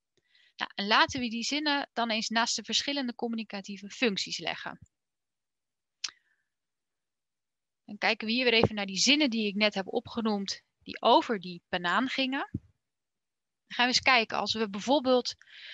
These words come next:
zeggen, "Ik wil een banaan." Het doel daarvan is om iets te verkrijgen. Ik wil namelijk die banaan hebben. Dus als ik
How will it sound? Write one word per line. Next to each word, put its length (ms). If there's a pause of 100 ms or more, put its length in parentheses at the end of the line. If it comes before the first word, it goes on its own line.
(220)
zeggen, 340
"Ik 140
wil 180
een 140
banaan." 640 (1300)
Het 340
doel 280
daarvan 560
is 220
om 140
iets 220
te 100
verkrijgen. 580
Ik 160
wil 140
namelijk 420
die 100
banaan 400
hebben. 280
Dus 120
als 120
ik 260